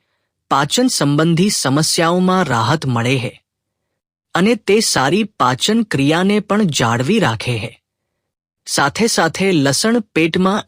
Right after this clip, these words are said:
એસિડ એટલે કે ગેસને બનતા પણ અટકાવે છે.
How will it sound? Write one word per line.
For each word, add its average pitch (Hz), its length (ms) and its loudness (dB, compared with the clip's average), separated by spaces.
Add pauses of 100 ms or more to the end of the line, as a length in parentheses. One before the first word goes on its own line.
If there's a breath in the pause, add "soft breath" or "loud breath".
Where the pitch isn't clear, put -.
એસિડ 190 440 0
એટલે 180 380 0
કે 233 140 -2 (140)
ગેસને 175 500 -2
બનતા 139 440 0
પણ 196 280 -2
અટકાવે 127 520 -2
છે. 120 160 -6